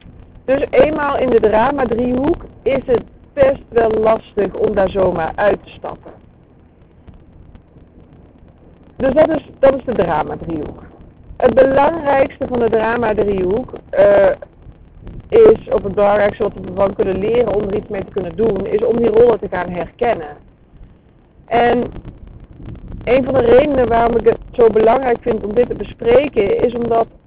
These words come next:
als ik bijvoorbeeld in mijn coachings dit, eh, uitleg, dan stel ik eigenlijk altijd de vraag van, het is een beetje een strikvraag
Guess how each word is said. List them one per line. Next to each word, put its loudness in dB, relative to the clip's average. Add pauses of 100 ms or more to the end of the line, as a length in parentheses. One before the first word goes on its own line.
(420)
als 2
ik -4
bijvoorbeeld 2
in 0
mijn -6
coachings 0 (100)
dit, -2 (140)
eh, -4 (140)
uitleg, -2 (600)
dan -8
stel 0
ik -2
eigenlijk 0
altijd -2
de -10
vraag -4 (160)
van, 0
het -16
is -10
een -8
beetje 0
een -8
strikvraag -8